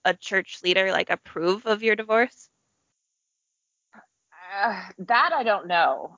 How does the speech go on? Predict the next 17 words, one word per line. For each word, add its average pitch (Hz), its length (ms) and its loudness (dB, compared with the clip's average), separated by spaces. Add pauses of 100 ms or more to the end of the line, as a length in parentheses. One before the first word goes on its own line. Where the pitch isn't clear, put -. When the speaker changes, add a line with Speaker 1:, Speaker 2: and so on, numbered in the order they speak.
(120)
Speaker 2:
I, 196 220 4
I, 208 160 0 (240)
I, 185 120 -8 (160)
it - 260 -10
does 202 340 2
have 226 200 -4
to 208 60 -18
be 208 100 -8
approved 196 640 -10 (140)
if 175 160 -10
you're 175 120 -2
going 160 200 -4
to 165 40 -12
have 156 180 -2
a - 80 -2 (120)
temple 160 300 -4
divorce 214 520 -4